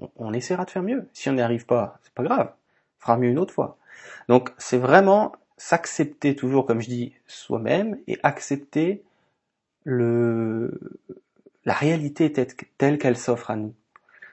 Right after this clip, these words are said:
Parce que c'est la meilleure option, hein. C'est, c'est, c'est, c'est, c'est, c'est évident. Et c'est pas du tout une histoire de se résigner, parce que c'est ça qui bloque au niveau de l'ego, c'est qu'il pense qu'il se résigne. Non, accepter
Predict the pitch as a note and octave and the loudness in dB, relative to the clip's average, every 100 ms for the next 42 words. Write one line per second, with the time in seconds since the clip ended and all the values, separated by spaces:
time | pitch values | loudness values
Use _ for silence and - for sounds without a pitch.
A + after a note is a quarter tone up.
0 | _ - A#2 C#3+ C3+ C3 A#2+ C3+ C#3 - | _ 0 2 0 0 2 4 4 0 -4
1 | - A#2 - - - - F#2+ - - - | -8 -8 -8 -14 -12 -10 -10 -14 -20 -20
2 | - - - - - G#2 C3 D3+ B2 C#3 | -20 -20 -20 -20 -10 -6 -4 -2 2 2
3 | G#3 - - C3 B2 D3 F#3+ E3+ C3 F#3+ | 2 -4 -6 -2 0 2 4 2 0 0
4 | D#3 A#2+ - D3+ A#2 - A2 B2 D#3+ C3+ | 0 2 2 2 2 -4 -4 2 2 4
5 | C3 F3 G#3 - D#3 E3 F3+ - B2+ B2+ | 2 2 0 -4 -4 -2 -4 -2 0 2
6 | C3+ B2+ A2+ A2 A#2 G#2+ A2 D3+ G3 - | 2 2 -2 0 0 0 0 -2 -2 -12
7 | - - - A#2+ B2 D#3+ D#3 - - A#2+ | -20 -10 -6 -6 2 2 2 -4 -6 -4
8 | A#2+ D3 G2 A2 E3 F3 E2 - - B2+ | 2 2 2 -2 -2 -2 0 -2 0 -2
9 | - D3 C3 | 0 2 2